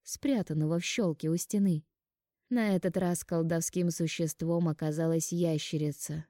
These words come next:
формой и цветом идеально совпадающая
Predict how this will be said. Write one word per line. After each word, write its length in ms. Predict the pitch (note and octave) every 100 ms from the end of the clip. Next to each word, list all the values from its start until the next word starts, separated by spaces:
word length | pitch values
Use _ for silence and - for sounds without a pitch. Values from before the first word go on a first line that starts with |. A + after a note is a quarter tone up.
| _
формой 540 | - G3+ E3+ D#3+ D3+
и 20 |
цветом 640 | D3+ - D3 C#3+ - F#3+ A3
идеально 460 | G3+ G#3+ G3+ F3+ F3+
совпадающая 960 | F3+ E3 F3 D#3+ E3 E3+ E3 - G3